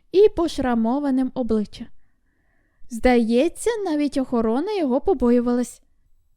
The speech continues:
Під час тренування на дворі після ленчу він будючно походжав туди і сюди, а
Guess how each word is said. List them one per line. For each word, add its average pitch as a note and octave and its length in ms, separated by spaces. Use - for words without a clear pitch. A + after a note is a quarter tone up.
Під D#4 240
час A4+ 220
тренування D4+ 640
на C4 120
дворі C#4 380
після B3+ 400
ленчу C4 480
він C4+ 200
будючно C4+ 840
походжав C4 680
туди A#3 360
і A#3 60
сюди, A3 360
а B3 140